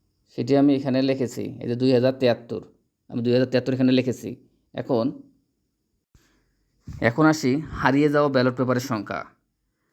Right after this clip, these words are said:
আমার ভোট গণনা করে আমি দেখেছিলাম, ভোট গণনার সময় আমরা দেখেছিলাম যে আমার তি-, তিনটে ভোট ব্যালট পেপার হারিয়ে গিয়েছে।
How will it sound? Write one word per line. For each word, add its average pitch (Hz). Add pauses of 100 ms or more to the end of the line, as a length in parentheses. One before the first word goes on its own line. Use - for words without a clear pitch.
(320)
আমার 135
ভোট 135
গণনা 135
করে 143
আমি 143
দেখেছিলাম, 127
ভোট 123
গণনার 127
সময় 135
আমরা 135
দেখেছিলাম 123
যে 127 (220)
আমার 123
তি-, - (140)
তিনটে 131
ভোট 131 (480)
ব্যালট 120
পেপার 135
হারিয়ে 139
গিয়েছে। 117